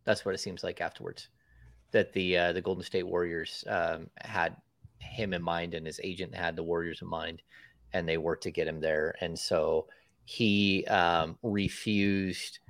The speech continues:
like, in conversations leading up to, I guess this is the way it went, through the thirties, he said he would not sign a two-way.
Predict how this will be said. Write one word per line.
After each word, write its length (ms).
like, 260
in 180
conversations 800
leading 380
up 220
to, 520
I 140
guess 320
this 180
is 160
the 80
way 160
it 80
went, 180
through 240
the 80
thirties, 480
he 260
said 220
he 120
would 180
not 240
sign 240
a 40
two-way. 460